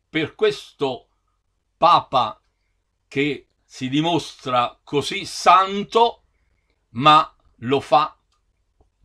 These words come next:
pensando che il suo compito è di parlare alle folle, è di parlare ai capi di Stato, è di parlare ai suoi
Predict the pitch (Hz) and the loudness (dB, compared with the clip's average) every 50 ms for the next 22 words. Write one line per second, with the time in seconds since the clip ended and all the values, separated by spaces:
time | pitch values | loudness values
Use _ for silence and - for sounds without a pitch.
0 | _ _ 113 113 117 117 - - 143 143 135 117 110 110 110 110 110 104 - _ | _ _ -8 -8 -8 -8 -4 0 0 2 2 0 -2 -6 -8 -8 -8 -8 -10 _
1 | _ _ _ _ _ _ _ _ _ _ - - 131 123 113 - - 139 120 - | _ _ _ _ _ _ _ _ _ _ -10 -8 -8 -8 -8 -6 -4 -4 -2 2
2 | - - - 110 107 - 147 123 - - 110 90 - _ _ _ _ _ _ _ | 2 2 2 2 0 -4 -6 -8 -6 -8 -12 -12 -14 _ _ _ _ _ _ _
3 | _ _ _ _ _ _ _ - 120 135 120 117 131 120 - 131 127 113 113 123 | _ _ _ _ _ _ _ -6 -6 -6 -6 -6 -8 -4 0 0 0 0 0 -2
4 | 135 135 135 131 127 131 131 120 127 131 - _ _ _ _ _ _ _ _ _ | -2 0 0 -2 -4 -6 -8 -8 -10 -14 -18 _ _ _ _ _ _ _ _ _
5 | _ _ _ _ _ - 113 120 120 123 123 110 - 220 240 214 147 117 107 98 | _ _ _ _ _ 0 0 0 0 -2 -6 -2 2 6 6 6 6 4 -2 -10
6 | 92 87 82 82 - _ _ _ _ _ _ _ _ _ - 139 156 147 135 127 | -14 -16 -16 -18 -18 _ _ _ _ _ _ _ _ _ -4 -2 -2 -2 -2 -4
7 | 147 147 - - 135 131 131 135 135 151 156 160 160 147 151 160 160 156 - _ | -6 -4 -2 0 0 0 0 0 0 2 2 2 2 0 0 -4 -8 -10 -14 _
8 | _ _ _ - 127 160 160 147 - - - 196 196 - - 196 185 170 196 190 | _ _ _ -2 0 0 0 -2 -2 0 2 2 2 2 -2 -10 -10 -10 -10 -10
9 | - - - - 240 233 214 156 - - 135 113 101 - - _ _ _ _ _ | -12 -14 -2 4 4 6 6 4 2 -2 -6 -8 -8 -10 -14 _ _ _ _ _
10 | _ _ _ _ _ _ _ - 190 240 247 240 180 156 147 214 240 233 - - | _ _ _ _ _ _ _ -4 -2 -2 -2 -2 -4 -6 -4 -4 -4 -2 0 2
11 | 208 214 208 202 214 226 233 247 247 247 247 247 247 233 - - 208 220 220 202 | 4 4 4 2 2 4 4 4 4 4 2 0 -2 -2 2 4 4 4 4 2
12 | - - 262 277 277 269 262 247 240 214 - | -4 -6 -4 -4 -4 -4 -4 -6 -6 -8 -10